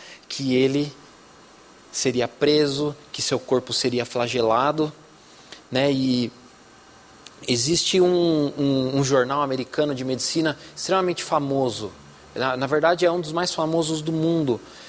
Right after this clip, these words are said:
E um médico cristão, ele colocou um artigo descrevendo como foi a, os momentos antes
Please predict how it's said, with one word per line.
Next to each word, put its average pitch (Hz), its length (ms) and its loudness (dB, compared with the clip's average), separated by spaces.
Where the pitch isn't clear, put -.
E 165 180 2
um 196 280 4
médico 160 800 0
cristão, 151 680 2
ele 147 340 2
colocou 165 500 2
um 175 120 0
artigo 151 800 -2
descrevendo 175 1160 0
como 190 320 2
foi 175 500 2
a, 135 500 2
os 131 300 0
momentos 143 600 0
antes 190 520 0